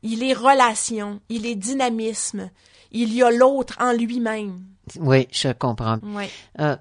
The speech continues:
Speaker 2: Sophie, un dernier mot, euh, sur, euh, le Dieu auquel on croit, euh, ces temps-ci, au Noël approche.
Speaker 1: J'aurais envie de dire, pour se laisser toucher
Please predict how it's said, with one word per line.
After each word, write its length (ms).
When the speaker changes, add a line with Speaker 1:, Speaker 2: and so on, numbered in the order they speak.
Speaker 2:
Sophie, 600
un 200
dernier 480
mot, 320
euh, 320
sur, 520
euh, 440
le 380
Dieu 280
auquel 320
on 180
croit, 760
euh, 40
ces 240
temps-ci, 760
au 280
Noël 340
approche. 680
Speaker 1:
J'aurais 320
envie 300
de 160
dire, 760
pour 520
se 360
laisser 480
toucher 800